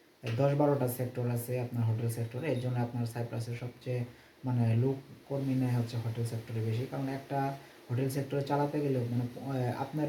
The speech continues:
বারো তেরো ধরনের লোক প্রয়োজন হয়। তাহলে একটা সেক্টর, সেক্টরে যদি আপনার দশজন করে বা পাঁচজন করে, দশজন করে লোকও থাকে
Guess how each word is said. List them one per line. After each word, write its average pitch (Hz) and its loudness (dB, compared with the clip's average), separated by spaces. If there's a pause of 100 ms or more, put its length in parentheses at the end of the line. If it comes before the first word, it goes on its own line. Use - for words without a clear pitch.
(140)
বারো 160 10
তেরো 196 6
ধরনের 147 4
লোক 156 6
প্রয়োজন 160 2
হয়। 113 4
তাহলে - 0
একটা 156 4
সেক্টর, 165 2
সেক্টরে 160 0
যদি 160 2
আপনার 156 2
দশজন 151 8
করে 147 4
বা 151 4
পাঁচজন 151 2
করে, 147 2
দশজন 147 4
করে 151 6
লোকও 147 4
থাকে 120 -2